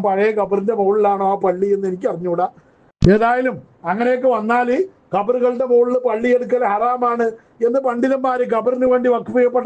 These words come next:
സ്ഥലത്ത് പള്ളിയെടുക്കാൻ പറ്റൂല. ഇത് വേറെ ഒന്നിനും ഷോപ്പിംഗ് കോംപ്ലക്സും പറ്റൂല,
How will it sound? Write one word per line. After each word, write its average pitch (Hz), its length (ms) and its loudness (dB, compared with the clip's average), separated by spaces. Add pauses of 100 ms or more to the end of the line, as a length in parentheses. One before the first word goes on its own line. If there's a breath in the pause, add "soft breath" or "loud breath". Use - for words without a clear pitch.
സ്ഥലത്ത് 233 320 -2
പള്ളിയെടുക്കാൻ 247 540 0
പറ്റൂല. 254 320 -4 (880)
ഇത് 190 200 2 (340)
വേറെ 196 300 0
ഒന്നിനും 254 320 0
ഷോപ്പിംഗ് 240 320 0
കോംപ്ലക്സും 254 440 -2
പറ്റൂല, 254 340 2